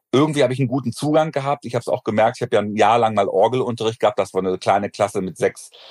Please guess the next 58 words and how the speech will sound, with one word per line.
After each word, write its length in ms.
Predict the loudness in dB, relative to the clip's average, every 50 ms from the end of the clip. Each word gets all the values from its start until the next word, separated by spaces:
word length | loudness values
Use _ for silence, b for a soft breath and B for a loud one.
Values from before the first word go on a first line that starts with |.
| B B
mit 160 | B -4 -2 0
sechs 240 | 0 0 0 0
Leuten 360 | 2 2 4 4 2 2 -2 -6
und 100 | -8 -6
ich 120 | -2 2
war 100 | 2 2
immer 180 | 4 2 2 4
relativ 380 | 4 2 2 0 -2 -6 -8
fix 240 | -4 -4 -4 -2 -2
und 60 | -4 -2
dann 60 | 2
saß 220 | 2 2 2 2
ich 40 | 2
da 100 | 0 0
rum, 200 | 0 0 0 0
war 100 | 2 2
dann 140 | 2 2 0
gelangweilt. 500 | 0 2 2 0 2 2 2 2 2 0
Deswegen 300 | -2 -4 -4 -4 -2 -2
natürlich 260 | -2 -4 -4 -6 -4
dann 160 | -2 -2 -2
auch 160 | -2 -4 -4
irgendwann 500 | -2 -4 -4 -2 0 0 0 0 0 -4 B B B B B B -6
gesagt 240 | -2 2 2 2 2
habe, 100 | -2 -6
ich 100 | -2 0
höre 140 | 2 4 4
damit 320 | 4 2 2 -2 -4 -2
auf 180 | 0 0 2 0
und 260 | -2 -6 -6 -6 -8 -12 -16 -16 -16 -6 -2
Papi, 320 | 0 0 0 -2 -8 -6
kannst 240 | -4 -6 -6 -4 -4
mir 80 | -6 -4
so 60 | -4
einen 140 | -4 -6 -6
Synthesizer 580 | -4 -4 -4 -4 -4 -2 0 2 2 2 2 -2
sponsoren. 600 | -2 -2 -2 -2 -2 0 0 0 0 0 0 -4 b b b b b b b b b
Hab 140 | -2 0
das 160 | 0 -2 -2 -2
gemacht, 300 | 0 0 0 0 0 -4
hab 100 | -4 0
dann 140 | 0 0 0
in 140 | -2 0 2
Bands 360 | 2 4 4 2 0 -2 -6
gespielt, 440 | -8 -8 -8 -4 -4 -4 -2 0 0
aber 200 | 2 2 2 0
nie, 560 | 0 0 0 0 0 0 0 0 -2 -4 -6 _ _ _ _ _ _ _ _ _ _ _ _ _ 0
aber 240 | 2 4 4 2 2
nie 180 | 2 0 -2
so 140 | -2 0 0
nach 180 | 0 0 -2 -2
dem 160 | -2 0 0
Motto, 240 | 0 -2 -2 -4 -8 _
„Ey, 300 | -2 0 0 2 0 0
das 200 | -2 -4 -2 2
werde 260 | 2 4 4 4 2
ich 120 | -2 -8 -6
mal.“ 300 | -6 -6 -4 -6 -8